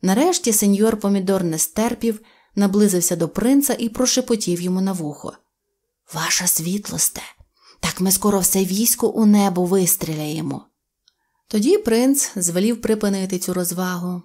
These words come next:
і тільки зітхнув: "Шкода, а мені це так подобалося".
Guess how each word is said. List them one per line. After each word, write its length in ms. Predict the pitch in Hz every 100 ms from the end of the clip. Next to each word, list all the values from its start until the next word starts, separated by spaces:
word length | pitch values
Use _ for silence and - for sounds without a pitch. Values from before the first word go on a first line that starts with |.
| -
і 140 | 202 196
тільки 360 | 233 226 190
зітхнув: 640 | 180 175 - 160 151 143 _ _ _ _ _ _ _
"Шкода, 840 | - - - 170 156 151 147 123 - - - - -
а 60 |
мені 280 | 160 160 170
це 140 | 170 180
так 340 | 214 208 -
подобалося". 880 | - 214 180 170 160 147 160 -